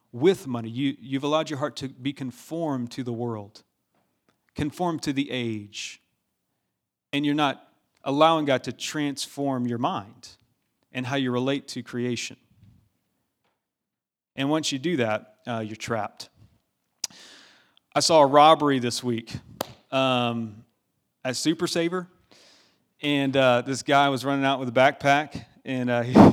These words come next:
he was running towards, like, this very busy intersection. It was, like, one of the, one of the worst robberies I've ever seen because, like, everyone saw it. <laughs> I was like, "Dude, you gotta get better."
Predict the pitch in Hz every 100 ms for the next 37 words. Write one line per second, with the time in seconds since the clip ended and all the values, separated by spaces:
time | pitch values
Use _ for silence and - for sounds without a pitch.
0 | 165 165 143 151 151 139 123 151 131 139
1 | 127 120 123 131 131 135 131 127 135 -
2 | 139 135 139 139 135 127 - - _ _
3 | - 151 175 139 131 165 175 135 143 151
4 | - 131 127 127 123 123 123 120 - 127
5 | 120 120 127 123 120 120 - 139 147 151
6 | 143 - 135 147 165 - 131 175 135 123
7 | 135 123 113 _ _ - - - _ 131
8 | 123 123 131 139 135 117